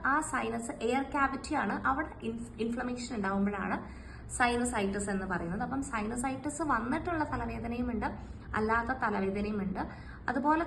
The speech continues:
തന്നെ ക്ഷീണം ഉണ്ടാവുക, ടർബിനേറ്റ്സ് ഒക്കെ ഇൻഫ്ലെയിംഡ് ആവുക, അങ്ങനെ കുറേ ബുദ്ധിമുട്ടുകൾ ഈ ഒരു ഡി എൻ എസ്, ഡീവിയേറ്റഡ് നേസൽ സെപ്റ്റം ഉള്ള ആൾക്കാർ കാണിക്കാറുണ്ട്. എങ്ങനെ നമുക്ക്, നമുക്ക് മൂക്കിന്റെ പാലം വളവുണ്ടോ ഇല്ലയോ എന്നെങ്ങനെ മനസ്സിലാക്കാം? Normally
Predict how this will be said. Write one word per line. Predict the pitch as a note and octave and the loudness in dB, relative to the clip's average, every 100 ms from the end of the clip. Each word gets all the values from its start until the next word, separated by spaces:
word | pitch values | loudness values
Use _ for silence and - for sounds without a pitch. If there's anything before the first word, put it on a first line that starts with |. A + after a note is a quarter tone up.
| D#4+ | 2
തന്നെ | C#4 | 2
ക്ഷീണം | C#4 - A3+ A3 A3+ | 0 -2 0 0 2
ഉണ്ടാവുക, | G#3+ F#3+ F#3 F#3 F3+ F3+ - - | 2 2 2 2 2 0 -2 8
ടർബിനേറ്റ്സ് | A#3+ A3+ A#3+ B3+ B3+ C4 | 12 12 10 2 2 0
ഒക്കെ | B3+ | 2
ഇൻഫ്ലെയിംഡ് | A#3+ G#3 G#3 - A#3 A#3+ A#3+ | 2 4 2 0 0 2 4
ആവുക, | F#3 F3 F3 E3+ E3+ - - - | 4 4 2 2 0 -8 -4 0
അങ്ങനെ | D4 | 2
കുറേ | D4 A#3+ G#3 | 2 2 2
ബുദ്ധിമുട്ടുകൾ | G3+ F#3+ F#3+ F#3 F3+ F3+ G3+ C#4 | 2 2 0 -2 -4 -2 -2 -2
ഈ | A3+ A3 | -2 0
ഒരു | G3+ | 2
ഡി | G3 G#3+ | 2 0
എൻ | G#3+ G#3 | -2 0
എസ്, | G3 G3+ - F#3 G3 G#3+ G#3 - | -2 -2 -4 -4 0 0 0 -2
ഡീവിയേറ്റഡ് | A3 A#3+ B3 A#3 A#3 A3+ | 0 0 0 -2 -2 0
നേസൽ | G3 G3 G3 G3 | 0 0 0 0
സെപ്റ്റം | G3 F3+ - F#3+ | 0 -4 -4 -6
ഉള്ള | F#3 F3+ | -2 -2
ആൾക്കാർ | E3+ - E3+ E3+ G#3 - - - - - | -2 -2 -4 -2 -2 -4 -12 -16 -12 2
കാണിക്കാറുണ്ട്. | B3+ A#3+ A#3 A#3 A3 - - - - - - - - | 2 4 0 2 0 -2 -10 -14 -16 -18 -18 -18 -4
എങ്ങനെ | E4+ F#4 F#4 | 0 4 4
നമുക്ക്, | E4+ C4 B3+ | 6 4 2
നമുക്ക് | B3+ C#4+ D4+ D#4+ | 0 2 0 2
മൂക്കിന്റെ | C#4+ - C4 C4+ | 0 0 0 4
പാലം | A#3+ A3 A3+ | 6 6 4
വളവുണ്ടോ | G#3 G3 G#3+ G#3+ G3+ G3 - | 4 4 4 4 4 4 2
ഇല്ലയോ | - G#3+ G#3+ G3 - | 2 2 2 0 0
എന്നെങ്ങനെ | G#3 A#3 B3 C4 | -2 0 2 2
മനസ്സിലാക്കാം? | B3 G3 - F3+ F3+ E3+ G3 | 2 0 0 -2 -2 0 2
Normally | G#3+ A#3 D4+ E4+ | 2 2 2 2